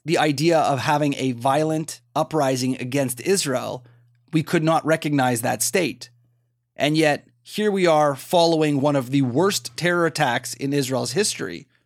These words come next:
and now we're gonna give them a state? It's almost like we're giving them a prize for committing this crime.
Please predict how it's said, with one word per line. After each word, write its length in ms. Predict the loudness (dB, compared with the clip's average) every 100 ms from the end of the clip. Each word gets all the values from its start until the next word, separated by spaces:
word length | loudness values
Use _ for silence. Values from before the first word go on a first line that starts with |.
| _ _ _ _
and 200 | -2 0
now 200 | 2 2
we're 80 | 2
gonna 140 | 0 0
give 180 | 0
them 120 | 0 -2
a 40 |
state? 440 | -2 -2 -4 -8 -20 _ _ _ _ _ -14
It's 180 | -4
almost 340 | 0 2 2 2
like 400 | 2 2 -2 -20 -20 -20 _
we're 140 | -6 -2
giving 300 | 0 2 2
them 120 | 0
a 40 |
prize 640 | 0 2 2 2 -2 -6 -10 _ _ _ -6
for 120 | -4
committing 420 | -2 0 2 2
this 160 | 0 -2
crime. 460 | -2 -4 -4 -12